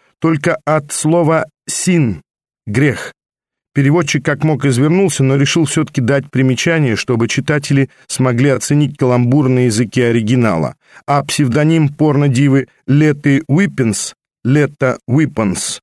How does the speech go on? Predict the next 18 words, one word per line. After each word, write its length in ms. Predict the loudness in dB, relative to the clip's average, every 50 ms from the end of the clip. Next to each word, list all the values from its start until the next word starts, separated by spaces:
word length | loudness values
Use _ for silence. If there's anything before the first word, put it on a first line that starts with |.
| _ _ _ _ _ -2
явно 360 | 0 0 2 2 2 2 2
наводит 440 | 2 2 2 2 0 0 -2 0 0
на 100 | 0 2
мысль 420 | 2 2 0 0 0 0 -2 -2 -4 _ _ _ _ -4
о 200 | -2 -2 -2 -2 -4 -2
Lethal 600 | 0 0 2 0 0 -2 0 0 0 0 0 -2 -2 -2
Weapons, 640 | -2 -2 -2 -2 -2 -2 -2 -2 -4 -6 -8 -10 _ -10
смертельном 720 | -4 -2 0 0 0 -2 0 0 0 2 2 0 -2 -2 -2
оружии. 600 | 0 0 2 2 0 0 0 -2 -2 -4 -4 -8 _ _ _ _ _ _ _ _ _ _ _ _ _ _ _ _ _ _ _ _ _ _ _ _ _ _ _ _ _
Когда 300 | -4 -2 0 0 2 2
я 160 | 2 2 2 0
прихожу 560 | 0 -2 -2 0 0 2 2 2 2 2 2
в 100 | 2 2
дом, 300 | 0 0 2 2 0 0
где 220 | 0 0 0 2
работаю, 720 | 2 2 0 0 2 2 0 0 0 0 -2 0 -2 -4 -6 _ _ _ _ _ -4
моих 320 | -2 0 2 2 2 0
хозяев 760 | 0 -2 0 0 0 0 0 0 0 0 0 0 -2 -4 -6